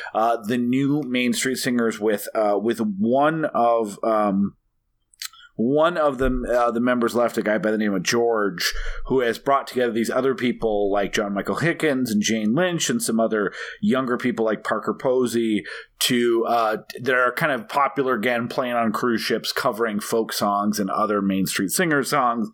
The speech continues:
They're managed by Fred Willard, which, uh, who was a, uh, quasi former child star or sitcom star in the seventies.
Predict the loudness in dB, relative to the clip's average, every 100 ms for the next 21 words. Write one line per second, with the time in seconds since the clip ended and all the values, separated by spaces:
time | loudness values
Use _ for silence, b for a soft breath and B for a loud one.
0 | B B B 0 0 2 2 2 2 0
1 | -2 -2 -2 -2 -2 0 0 2 2 0
2 | -4 -4 -4 -2 0 2 0 0 0 0
3 | -4 -4 -6 B B -6 -2 -2 -2 -8
4 | -2 2 2 2 0 0 -2 0 0 0
5 | 0 0 0 -2 0 2 2 2 0 -2
6 | 0 -2 -2 -2 0 2 2 2 2 2
7 | 2 2 4 2 -2